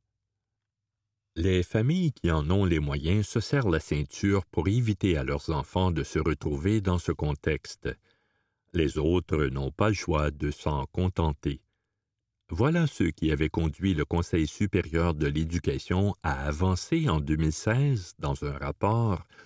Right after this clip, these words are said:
que le Québec avait le réseau scolaire le plus inéquitable du Canada. Dix ans plus tard,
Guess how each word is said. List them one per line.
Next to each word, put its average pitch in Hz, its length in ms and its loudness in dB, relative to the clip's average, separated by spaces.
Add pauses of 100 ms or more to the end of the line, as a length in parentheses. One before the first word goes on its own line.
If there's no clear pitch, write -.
(200)
que - 80 2
le 123 140 4
Québec 151 420 0
avait 82 220 2
le 76 100 2
réseau 80 300 0
scolaire 76 420 0
le 87 180 2
plus 92 400 -2
inéquitable 80 880 0
du 78 200 -4
Canada. 71 500 0 (1000)
Dix 80 420 0
ans 76 100 2
plus 76 200 -2
tard, 98 540 0